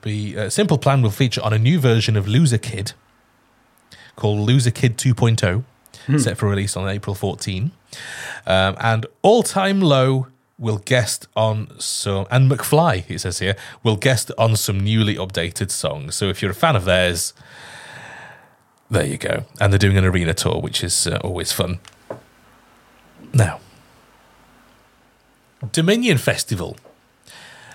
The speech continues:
Speaker 1: have announced Green Lung as a U K exclusive. Are you familiar with these?
Speaker 2: Green Lung I've heard of. Um, I'm not familiar with their music.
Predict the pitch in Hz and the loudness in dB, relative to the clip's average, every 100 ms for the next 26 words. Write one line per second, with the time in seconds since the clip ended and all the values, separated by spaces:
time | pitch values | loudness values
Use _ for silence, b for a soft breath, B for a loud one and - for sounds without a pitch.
0 | B 104 104 117 113 110 - 156 104 127 | B -2 2 2 2 0 -4 -6 0 4
1 | 165 220 202 185 208 247 196 113 85 - | 4 4 4 6 4 2 2 0 -2 -8
2 | - - _ _ _ _ _ _ - 113 | -14 -16 _ _ _ _ _ _ -2 2
3 | 104 98 - 95 92 110 147 - - 127 | 2 0 -4 -6 -4 -2 -2 -2 0 2
4 | 151 156 131 113 - - 117 123 156 - | 2 -2 -4 -6 -6 -4 -2 0 0 -2
5 | - 92 - - - - - 101 110 120 | -4 -8 -12 -14 -14 -16 -12 -8 -4 0
6 | 131 101 - 82 - - - _ _ - | 0 0 -2 -8 -10 -14 -18 _ _ -14
7 | B B B - 170 240 226 196 175 147 | B B B 0 4 6 4 4 2 2
8 | 156 156 165 202 214 - - 160 160 165 | 4 4 4 2 -2 -14 -12 -4 0 0
9 | 160 160 156 170 175 202 214 - - - | -2 -4 0 0 2 2 0 -4 -12 -2
10 | 196 185 185 175 170 165 160 151 151 143 | 0 0 2 2 2 0 2 2 2 2
11 | 135 120 147 190 - - | 2 2 0 0 -4 -20